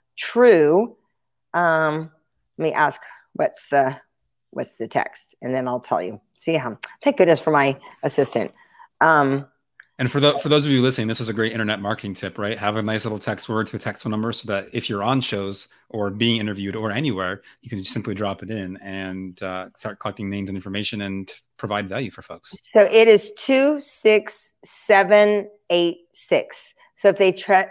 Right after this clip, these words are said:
Speaker 1: text true, T R U E, to two six seven eight six, and then, um, the first ones that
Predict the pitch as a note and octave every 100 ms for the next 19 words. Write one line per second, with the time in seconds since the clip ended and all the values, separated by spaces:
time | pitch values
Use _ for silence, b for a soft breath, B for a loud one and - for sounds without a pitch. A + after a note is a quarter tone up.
0 | - - G3+ G3 - - - - - B3
1 | G#3 C#3+ E3 F#3+ _ _ _ - - G#3
2 | G#3+ G#3+ G3 F#3+ F3 G#3 G3+ E3+ C3+ D3+
3 | - _ _ _ _ _ _ _ _ -
4 | F3+ - G#3 G3 F#3+ - G3 F3+ - -
5 | - _ - - E3+ E3 - E3 D#3+ D#3+
6 | - - D#3 B2+ - - - - _ -
7 | E3 D#3+ E3 E3 E3+ - E3+ D#3+ D#3 G#3
8 | G3+ G3+ F#3 F3 - E3+ D#3+ D3+